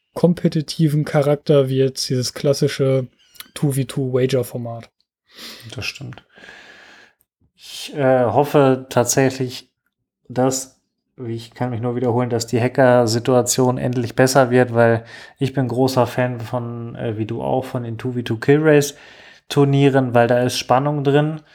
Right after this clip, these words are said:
Speaker 2: da ist vor allen Dingen auch viel Taktik mit drin, weil es geht ja tatsächlich,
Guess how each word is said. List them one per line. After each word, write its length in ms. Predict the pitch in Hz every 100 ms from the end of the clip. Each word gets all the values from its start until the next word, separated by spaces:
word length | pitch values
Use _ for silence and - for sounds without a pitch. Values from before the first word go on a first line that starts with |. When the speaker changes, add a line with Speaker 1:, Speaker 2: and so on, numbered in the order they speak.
| - -
Speaker 2:
da 120 | -
ist 180 | 123 120
vor 140 | - 127
allen 100 | 123
Dingen 120 | 135
auch 120 | 113
viel 380 | - 135 120 117
Taktik 640 | - 156 - 170 - - _ _ _ _ _ -
mit 240 | 131 139
drin, 380 | 147 135 156 160 - _ _ _
weil 160 | 120
es 140 | 120 113
geht 160 | 139
ja 80 | 135
tatsächlich, 920 | 131 127 - 151 147 143 135 135 -